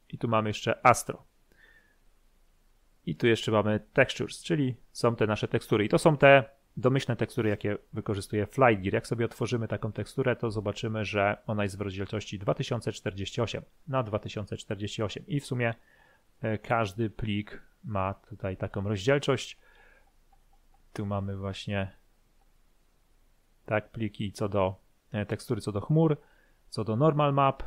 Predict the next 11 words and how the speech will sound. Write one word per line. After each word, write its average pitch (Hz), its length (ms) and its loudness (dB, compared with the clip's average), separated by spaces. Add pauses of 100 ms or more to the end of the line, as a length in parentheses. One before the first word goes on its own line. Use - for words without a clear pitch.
E, 110 200 -2
normal 165 300 2
mapy 139 260 2
oczywiście 117 340 -6
tutaj, 107 460 0
e, 107 120 -2
powodują 104 680 -2
efekt, 107 440 -2
e, 101 200 -2
wypukłości 131 600 -2
terenu. 113 400 2